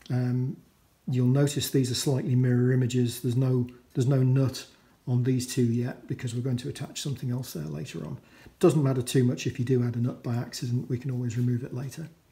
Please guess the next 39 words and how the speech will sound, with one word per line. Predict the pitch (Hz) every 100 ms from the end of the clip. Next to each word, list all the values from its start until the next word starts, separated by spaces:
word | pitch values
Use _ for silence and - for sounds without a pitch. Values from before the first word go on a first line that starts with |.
| _ _ _ - - - - - - - - - - -
So | - 131
the | 127
next | 185 -
thing | 156 143
to | 123
do | 135 131 147
is | 139 -
to | -
attach | 127 - 165 147 - - -
the | 131
two | - 185
pieces | 165 139 - 123
together. | - 123 139 135 131 - - - - -
So | - 131
you | 127 131
need | 147 147
to |
print | 127 - 139 139 - -
the | 135 123 123 120 - - -
camera | 165 170 131
cradle | - 139 127 131
off, | 135 117 - - _ -
which | -
is | 131
part | - 131 123 123
W. | 147 147 147 151 143 - _ - - - _
Doesn't | 151 160
matter | 139 131
which | 147 -
way | 135 127
up | 123
it | -
goes, | 135 131 131 131
it's, | - -
it's | 170 -
symmetrical | - 123 127 - 127 127
at | 120
this | - 127
point. | - 135 131 -